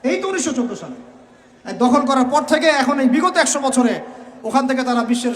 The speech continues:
সব নিয়ন্ত্রণ করা শুরু করেছেন। জায়গা দখল থেকে শুরু করে মুসলিম ভাইদেরকে দমন, আমাদের বোনদেরকে ধর্ষণ, শিশুদেরকে হত্যা, জমি উপড়ে ফেলা, কি না করেছে।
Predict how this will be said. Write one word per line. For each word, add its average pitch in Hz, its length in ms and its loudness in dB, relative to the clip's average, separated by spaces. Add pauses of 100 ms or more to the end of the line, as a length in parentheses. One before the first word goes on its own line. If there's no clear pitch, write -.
(100)
সব 277 400 4
নিয়ন্ত্রণ 254 380 2
করা 233 160 0
শুরু 247 180 2
করেছেন। 262 340 -4 (580)
জায়গা 240 280 2
দখল 240 320 -2
থেকে 269 160 -4
শুরু 285 200 -6
করে 285 240 -6
মুসলিম 247 340 -2
ভাইদেরকে 226 340 -2
দমন, 330 340 4 (640)
আমাদের 240 300 0 (120)
বোনদেরকে 254 380 0
ধর্ষণ, 330 400 4 (420)
শিশুদেরকে 247 500 2
হত্যা, 262 340 -4 (640)
জমি 262 260 0
উপড়ে 269 260 -4
ফেলা, 269 240 0 (320)
কি 294 140 -2 (100)
না 320 220 0
করেছে। 226 280 -8